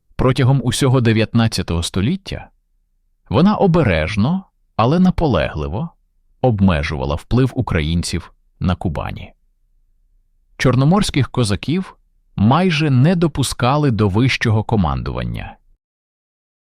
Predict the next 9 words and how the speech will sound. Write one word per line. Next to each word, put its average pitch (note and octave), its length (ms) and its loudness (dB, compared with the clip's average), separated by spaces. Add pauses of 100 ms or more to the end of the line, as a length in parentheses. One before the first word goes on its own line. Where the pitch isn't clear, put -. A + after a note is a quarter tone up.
(100)
Ключові A#2 440 -4
посади C3+ 520 -6
отримували A#2+ 680 -4
вихідці B2 640 -6
з G#2+ 100 -10
російських A2 580 -6
губерній. F2+ 720 -10 (680)
Українська F#3 600 -4
більшість F3+ 680 -8